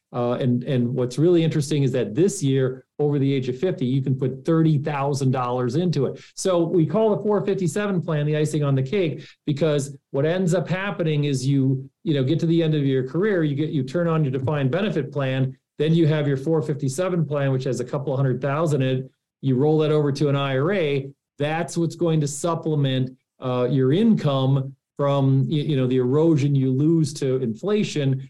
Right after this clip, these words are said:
when you get to be sixty-five, seventy, seventy-five, et cetera. So a four fifty-seven plan is a very important part. And unfortunately, we see a lot of police officers,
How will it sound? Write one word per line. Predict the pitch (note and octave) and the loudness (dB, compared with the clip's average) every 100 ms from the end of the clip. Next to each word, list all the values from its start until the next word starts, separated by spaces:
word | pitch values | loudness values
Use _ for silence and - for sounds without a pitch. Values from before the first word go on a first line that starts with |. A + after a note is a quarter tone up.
| - | -6
when | C#3 C#3 | 0 2
you | C3 | 2
get | D3 | 0
to | D3 | 0
be | B2+ C3+ C3 B2+ | 0 2 2 0
sixty-five, | - D3+ - C3+ C#3+ C3+ - C3 | -2 -4 -2 -2 -2 -2 -2 -2
seventy, | D3 C#3 C3 B2+ | -2 0 2 0
seventy-five, | - C3+ B2+ A#2+ B2 A#2+ A2+ | -2 -4 -2 -2 -4 -4 -4
et | G#2 | -6
cetera. | - A2+ - G#2+ | -4 -4 -2 -6
So | - C3+ B2+ - - C#3+ | -2 -2 -2 -6 -14 -10
a | |
four | C3 G#3 G#3 | -2 0 2
fifty-seven | G#3 F3+ E3 F#3 E3+ D#3+ | 2 0 0 0 0 0
plan | C#3 D3+ C#3+ | 0 -4 -2
is | B2 B2+ | -2 -2
a | |
very | A2 G#2+ B2+ D3 D3 C#3+ | -4 -4 -2 2 2 2
important | C3+ C3 C#3+ C3+ A#2 | 0 0 0 0 -2
part. | D#3 C#3+ B2 - - _ | -2 0 -2 -4 -20 _
And | C3+ C3 | -4 0
unfortunately, | B2+ A2+ E3+ F3+ E3 D3+ C3+ | 0 0 0 0 0 0 2
we | B2+ C3+ | 2 0
see | - D3 | 0 -2
a | B2 | 0
lot | B2 C3 | -2 -2
of | C#3 | -4
police | C3+ D3 C#3+ C#3+ | -2 -2 -2 -2
officers, | B2 A#2 - B2 - | -4 -4 -4 -4 -4